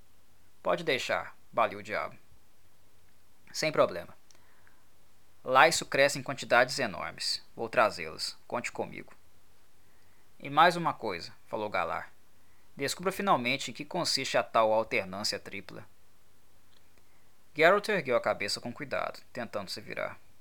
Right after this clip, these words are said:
"Geralt", ouviu um sussurro. "Você voltou a si?" "Jaskier", sussurrou o bruxo de volta.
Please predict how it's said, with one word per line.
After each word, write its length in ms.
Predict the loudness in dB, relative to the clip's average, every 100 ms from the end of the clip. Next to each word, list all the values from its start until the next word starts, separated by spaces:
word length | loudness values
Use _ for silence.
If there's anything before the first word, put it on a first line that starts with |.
| -16 -16 -16 -16 -16 -16 -16 -16 -16 -16 -16 -16 -16 -16 -16 -16 -16 -16 -18 -18 -16 -16 -4
"Geralt", 480 | 4 4 4 0 -8 -10 -18 -18 -16 -16 -16 -16 -12 -6
ouviu 240 | -6 -6
um 60 | -8
sussurro. 420 | -6 -8 -8 -12 -14 -16 -16 -16 -16 -16 -16 -8
"Você 200 | -2 0
voltou 300 | 2 0 2
a 80 | 2
si?" 280 | 2 0 -6 -14 -16 -16 -16 -16 -16 -16 -16 -16 -16 -16 -16 -16 -16 -16 -12 0
"Jaskier", 600 | 2 4 2 0 -6 -10 -16 -16 -16 -16 -16
sussurrou 420 | -12 -8 -6 -6 -8
o 40 |
bruxo 320 | -10 -12 -10
de 80 | -10
volta. 420 | -6 -6 -8 -14